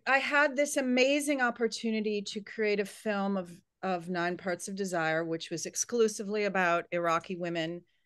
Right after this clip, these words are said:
um, during, during the pandemic. And so the natural choice would to set the film on location in the Middle East. But, um, I was in Michigan, um, looking after my mother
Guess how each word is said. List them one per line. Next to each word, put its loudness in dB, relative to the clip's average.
um, 2
during, 2
during 4
the 2
pandemic. 0
And 0
so 4
the 0
natural 2
choice 0
would -4
to -4
set -2
the -4
film 0
on 0
location -4
in -4
the -4
Middle -6
East. -8
But, -4
um, -4
I 6
was 2
in 2
Michigan, 0
um, -2
looking -2
after -2
my -2
mother -2